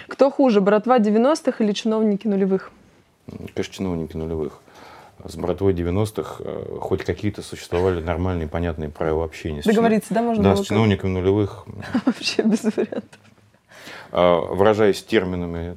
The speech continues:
Speaker 2: той эпохи, это и есть беспредельщики.
Speaker 1: Мгм, понятно. А, представим на минуту, что профессия юриста не стала. Вот как будете зарабатывать на жизнь в таком случае?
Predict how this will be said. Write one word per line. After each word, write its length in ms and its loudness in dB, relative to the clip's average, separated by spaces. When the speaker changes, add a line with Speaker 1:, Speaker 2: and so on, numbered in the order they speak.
Speaker 2:
той 180 2
эпохи, 500 -4
это 240 -4
и 20 -2
есть 200 -6
беспредельщики. 760 -14
Speaker 1:
Мгм, 380 0
понятно. 480 0
А, 260 4
представим 400 2
на 40 4
минуту, 320 4
что 180 0
профессия 540 2
юриста 340 0
не 120 2
стала. 420 -2
Вот 240 -4
как 240 2
будете 340 2
зарабатывать 480 0
на 140 -2
жизнь 220 -6
в 20 -16
таком 260 -12
случае? 380 -14